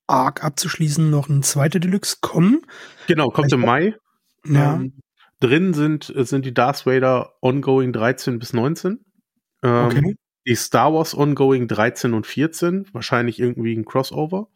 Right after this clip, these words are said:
Speaker 1: Das war ein Crossover, ja. Wa-, Vader
Speaker 2: Ja.
Speaker 1: Down hieß das, glaub ich.
Speaker 2: Ja, das, das kommt dann noch dazu. Äh, Darth Vader Down, ähm, Nummer eins und Darth Vader Annual Nummer eins ist mit drin.
Speaker 1: Ja, ich glaub, dieses Crossover, das, also Vader Down war ein Story Arc, der, ähm, sich mit der Hauptserie überschnitten hat und dann gab's
Speaker 2: Ah.
Speaker 1: da, glaub ich, noch einen One-Shot zu oder sowas.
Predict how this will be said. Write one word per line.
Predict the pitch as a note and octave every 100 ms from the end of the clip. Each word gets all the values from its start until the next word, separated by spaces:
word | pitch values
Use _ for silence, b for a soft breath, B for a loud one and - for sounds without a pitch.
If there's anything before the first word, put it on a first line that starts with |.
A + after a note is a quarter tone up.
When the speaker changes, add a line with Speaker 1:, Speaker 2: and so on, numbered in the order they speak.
| -
Speaker 1:
Das | D#3 D#3+
war |
ein | D#3
Crossover, | C#3 C#3+ C#3+ B2+
ja. | B2+ A#2+
Wa-, | C3 D#3+ D3
Vader |
Speaker 2:
Ja. | E3+ C3
Speaker 1:
Down | C#3+ D#3
hieß | C#3+ B2+
das, | C3
glaub | - B2+ A#2+
ich. | - - _ _ _
Speaker 2:
Ja, | C#3
das, | E3+ -
das | D3 E3+
kommt | - E3+
dann | D3+
noch | C3+
dazu. | C#3 - E3 A3+ F3
Äh, | D3 D3
Darth | B2+ C3+ -
Vader | C#3+ C3+
Down, | A#2 A#2+ D3+ F3 F3 -
ähm, | C3+ C3 B2+ B2 -
Nummer | B2+ A#2 F#2+
eins | C3+ G#3+ - - b b -
und | C3+ C3
Darth | C3 C3+
Vader | B2+ A#2+ A#2
Annual | A#2 A2+ G#2 G2+
Nummer | G2+ G2 G2
eins | G2+ -
ist | G2
mit | G2 -
drin. | G2 G2+
Speaker 1:
Ja, | C#3 C#3 C#3 B B B
ich | E3
glaub, | F3+ D#3+
dieses | E3 D3
Crossover, | - E3+ - E3 C3+ C3
das, | B2+ C3
also | D3 C3+
Vader | D3+ D#3
Down | C#3 D3 D#3
war | C#3
ein | C#3
Story | - D#3 D3+
Arc, | B2+ C#3
der, | C#3 C3 C3 C3+ D#3+
ähm, | B2+ B2 C3 C#3+ C#3+
sich | C3 C3 C#3+
mit | C3+
der | B2
Hauptserie | C#3+ - C3+ C3 C3+
überschnitten | B2+ - D3 D3
hat | A#2+ C#3
und | B2+ A#2+
dann | B2
gab's | C3
Speaker 2:
Ah. | C#3
Speaker 1:
da, |
glaub | B2+ B2
ich, |
noch | C3 A2+
einen | B2
One-Shot | C3 C3 A#2
zu | - A#2+
oder | A#2
sowas. | A2+ A2+